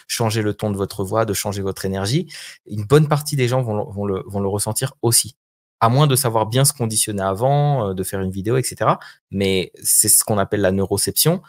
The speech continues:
Euh, vous, vous, la, la part, la part de la personne qui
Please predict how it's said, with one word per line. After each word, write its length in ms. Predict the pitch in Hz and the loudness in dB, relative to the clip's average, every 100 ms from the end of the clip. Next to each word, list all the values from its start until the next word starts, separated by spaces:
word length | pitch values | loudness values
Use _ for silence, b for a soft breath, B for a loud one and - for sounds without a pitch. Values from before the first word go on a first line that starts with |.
| b _ - | b _ -10
Euh, 220 | 98 90 - | -2 -2 -2
vous, 280 | 92 92 101 | -6 -8 -10
vous, 180 | 113 107 110 | -6 -4 -2
la, 560 | 107 101 113 101 95 92 | -2 -2 0 2 2 2
la 160 | 101 | 0
part, 320 | 98 160 147 - | 2 2 2 2
la 140 | 143 | 2
part 300 | - 175 160 | 4 4 4
de 160 | 127 110 | 2 0
la 220 | 107 104 | 2 2
personne 500 | 120 117 - 117 98 | 2 0 2 2 0
qui 280 | - 101 | -6 -8